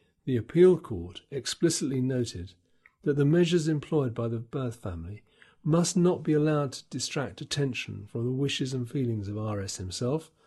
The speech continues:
as found by the court, or from the plight of his wife and children,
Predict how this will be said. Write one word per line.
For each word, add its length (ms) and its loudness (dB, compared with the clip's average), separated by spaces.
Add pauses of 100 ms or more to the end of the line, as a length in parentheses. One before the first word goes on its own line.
(240)
as 160 0
found 260 -2
by 140 -8
the 100 -14
court, 380 -2 (760)
or 160 6
from 200 4
the 80 2
plight 360 0
of 80 -4
his 140 -2
wife 380 0
and 100 0
children, 540 -4